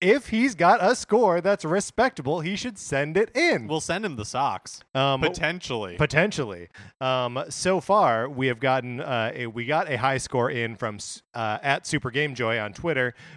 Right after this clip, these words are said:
Speaker 1: with, uh, one hundred and sixty thousand six hundred points. Um, but then Lizzie, uh, just this evening sent in, sent in an email, uh, with a high score of two hundred thirteen thousand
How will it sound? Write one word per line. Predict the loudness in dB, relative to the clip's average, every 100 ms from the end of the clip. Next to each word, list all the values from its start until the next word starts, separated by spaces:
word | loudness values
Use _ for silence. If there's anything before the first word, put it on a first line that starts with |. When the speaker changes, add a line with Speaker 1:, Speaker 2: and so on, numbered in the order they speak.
| -8
Speaker 1:
with, | -2 0 0
uh, | 0 0 0 -4 -8 -10 -4
one | -2
hundred | 0 -2 -4
and | -8
sixty | -8 -10 -8 -8
thousand | -2 -2 -2 -6 -10 -8
six | -8 -6 -6
hundred | -6 -6
points. | -6 -6 -6 -10 -14 -18 -18 -6
Um, | -2 -2 -6 -14 -14 -10
but | -6
then | -4 -4 -8 -2
Lizzie, | 0 0 0 -4 -6 -10 _ _ -12
uh, | -4 -2 -4
just | 0 -2 2
this | -2 0
evening | -2 0 0 -2 -2 -10 -18
sent | -4 -2 -2
in, | -4 -8 -6
sent | -4 -4
in | -2 -4 -4 -6
an | -6 -6 -4
email, | -2 2 2 2 0 -4 -12 -2
uh, | 0 0 -2
with | -4 -4
a | -4
high | -2 -4
score | -6 -6 -2 -2
of | -2 -2 -2 -4 -8
two | -6 -2
hundred | -2 -4 -4
thirteen | -4 -4 -6 -8 -8
thousand | -2 0 2 0 -4 -8 -12